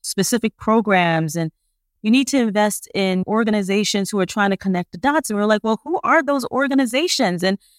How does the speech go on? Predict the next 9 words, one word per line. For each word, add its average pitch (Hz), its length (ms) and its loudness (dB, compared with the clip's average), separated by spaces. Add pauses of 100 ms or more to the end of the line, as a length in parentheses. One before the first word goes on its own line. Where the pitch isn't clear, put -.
(140)
they 262 140 2
would 247 160 0
name 214 480 2
specific - 540 -2
organizations. 208 800 -2
And 214 100 0
I 220 40 0
said, 247 160 -4
"Well, 247 200 -2